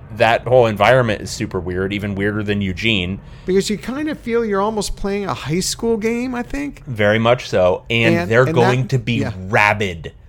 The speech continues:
Speaker 1: rabid
Speaker 2: Yeah.
Speaker 1: this season.
Speaker 2: Yeah.
Speaker 1: Absolutely insane because Oregon State's gonna have to drop down to the G five after this year.
Speaker 2: Yeah. And, and, uh, who would they blame for breaking up the Pac-twelve?
Speaker 1: Exactly.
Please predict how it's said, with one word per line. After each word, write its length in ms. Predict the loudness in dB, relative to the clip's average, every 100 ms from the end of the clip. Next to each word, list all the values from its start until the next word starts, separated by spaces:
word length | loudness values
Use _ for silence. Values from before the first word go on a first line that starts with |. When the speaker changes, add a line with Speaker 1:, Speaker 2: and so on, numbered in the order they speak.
| -18 -12
Speaker 1:
rabid 600 | -4 0 2 2 -2 -4
Speaker 2:
Yeah. 60 |
Speaker 1:
this 180 | -6 -6
season. 520 | -6 -10 -10 -14 -18 -20 -20 -20
Speaker 2:
Yeah. 100 | -4 2
Speaker 1:
Absolutely 840 | 2 2 0 0 0 -4 -4 -6
insane 640 | -6 -8 -4 -2 -2 -2
because 460 | -6 -2 -2 -2 -6 -18 _ 0
Oregon 340 | 2 2 0
State's 360 | -4 -4 -4 -4
gonna 200 | -4 0
have 180 | -2 -2
to 80 | -2
drop 280 | -2 0
down 180 | -2 -2
to 80 | -4
the 80 | -10
G 180 | -10 -8
five 380 | -4 -2 -2
after 220 | -6 -12 -14
this 200 | -14 -12
year. 200 | -14 -16 -20 -16
Speaker 2:
Yeah. 220 | -10 -10 -10 -20 _ -10 -4
And, 280 | -2 -4
and, 360 | -6 -4 -4 -4
uh, 100 | -4
who 320 | -6 -2 0
would 140 | 2 2
they 100 | 2
blame 280 | 2 -2 -2
for 200 | -2 -4
breaking 680 | -8 -16 -6 -2 -2 -2
up 100 | -6
the 60 | -6
Pac-twelve? 400 | -6 -6 -6 -12 -14 -6 -2
Speaker 1:
Exactly. 640 | -2 0 0 -2 -4 -6